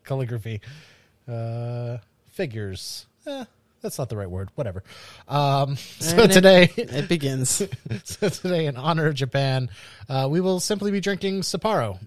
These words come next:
Speaker 1: uh, Sapporo beers. They're delicious and simple. Uh, this beer's been around since eighteen seventy-six, and it's remained, uh, clean and easy to drink. And, uh,
Speaker 2: I love the
Speaker 1: yeah.
Speaker 2: way you did that. It sounded like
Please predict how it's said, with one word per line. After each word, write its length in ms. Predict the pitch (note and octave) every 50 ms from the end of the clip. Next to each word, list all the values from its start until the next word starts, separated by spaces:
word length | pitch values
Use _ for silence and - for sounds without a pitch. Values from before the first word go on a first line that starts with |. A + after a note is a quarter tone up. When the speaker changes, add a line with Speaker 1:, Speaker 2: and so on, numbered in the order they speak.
| - _ -
Speaker 1:
uh, 180 | C3+ C3 B2 A#2
Sapporo 400 | - - A#2 C#3 C#3 C#3 C#3+ D3
beers. 340 | E3+ F#3 D3 A2+ G#2 - -
They're 180 | - B2 A#2
delicious 520 | A2 A2 A2+ C3 D3+ - - D3+ C3+ - -
and 120 | A#2 A2+
simple. 440 | - - C#3 B2 - C#3+ C3+ B2+ - - - - - _ -
Uh, 140 | A#2 A#2+
this 140 | B2 B2+ B2
beer's 220 | - E3+ E3+ E3 D3
been 100 | E3 D#3+
around 200 | D#3 D#3 D#3 D#3
since 160 | - D#3+ C#3+ -
eighteen 320 | E3+ F3+ E3+ - G3 F3+
seventy-six, 800 | D#3+ - F#3 F3 F#3 F#3 - - A3 G3 - - - - - - - -
and 180 | B2 B2 A#2+
it's 160 | B2 A#2 -
remained, 640 | - B2+ B2 B2+ C3+ C3+ C3 C3 C3 B2 A2+ - - - - _ _ _ _ _
uh, 120 | G#2+ G#2+ G#2+
clean 540 | - - F3 F3+ F3 F3 F3 E3+ D#3 D3 C#3+
and 140 | B2 A#2 A#2
easy 280 | B2 C#3 C#3 C3+ C#3 B2+
to 80 | B2+
drink. 420 | A#2+ B2+ C3 C3+ C3 A#2 - - - - -
And, 460 | A2 A2+ A2+ A2+ A2 A2 A2 A2 G#2+
uh, 340 | A2+ A2 A2 A2 A2 A2 G#2 - _ _ -
Speaker 2:
I 60 | F#3+
love 320 | F#3 F3+ F3+ F#3 F#3 F3+ E3+
the 60 | E3+
Speaker 1:
yeah. 40 | F3 F3
Speaker 2:
way 80 | E3+ E3
you 40 |
did 180 | D#3 D#3 D#3 C#3+
that. 240 | D3+ C#3+ C#3+ C3+ -
It 100 | D#3+ E3
sounded 340 | - - F3 E3 D#3+ D#3+ D#3
like 320 | D#3 D#3+ D#3 D3+ D3+ D3